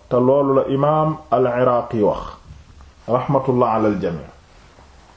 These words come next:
Kon gis nañu wax yi. Imaam ñan ak ñan a wax?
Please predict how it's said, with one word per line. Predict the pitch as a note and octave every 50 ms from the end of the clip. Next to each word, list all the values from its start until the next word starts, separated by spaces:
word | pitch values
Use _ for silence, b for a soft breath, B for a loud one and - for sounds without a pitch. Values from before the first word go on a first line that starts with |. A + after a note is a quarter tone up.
| _ - - - - _ - - _ - - - - - -
Kon | - A#2 B2 A#2+
gis | C3 C#3 C#3+
nañu | C#3+ C#3 C3+ C#3 C#3
wax | - - -
yi. | E2+ - - - - - - - - - - - - - - - - - - - - - - - - - - - - - - - - - - B2+
Imaam | B2+ C#3 C#3 C#3+ D3 D#3+ F3 F3 - - - - - - - - - - - - - - - - - - - _ _ _ - - - - - - - - - - - -
ñan | A2 A2+ C3 D3
ak | D3 C#3+
ñan | C3 A#2+ A#2 A2 G#2
a | G2+
wax? | A2 A#2+ -